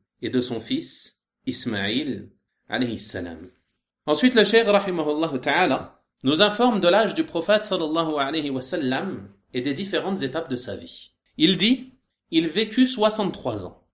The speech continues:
C'est-à-dire que le prophète, sallallahu alayhi wa sallam, est mort à l'âge de soixante-trois ans. Quarante ans avant la prophétie et vingt-trois ans en tant que prophète et messager,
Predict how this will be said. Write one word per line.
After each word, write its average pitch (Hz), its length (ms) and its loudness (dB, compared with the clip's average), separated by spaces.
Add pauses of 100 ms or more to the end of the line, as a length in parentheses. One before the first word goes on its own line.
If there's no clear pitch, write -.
(120)
C'est-à-dire 101 460 -10
que - 80 -10
le 104 100 -6
prophète, 139 320 -6
sallallahu 110 540 -4
alayhi 110 260 -6
wa 104 100 -6
sallam, 143 340 -8
est 104 60 -6
mort 127 440 -6 (260)
à 107 140 -2
l'âge 135 300 2
de 120 80 -6
soixante-trois 139 720 -6
ans. - 120 -20 (320)
Quarante 226 460 4
ans 208 120 4
avant 170 200 2
la 156 100 2
prophétie 151 760 -6 (340)
et 123 140 4
vingt-trois 143 680 -2
ans 196 260 -10 (240)
en 110 100 -10
tant 123 180 -8
que - 120 -10
prophète - 500 -6
et 110 60 -6
messager, 98 640 -8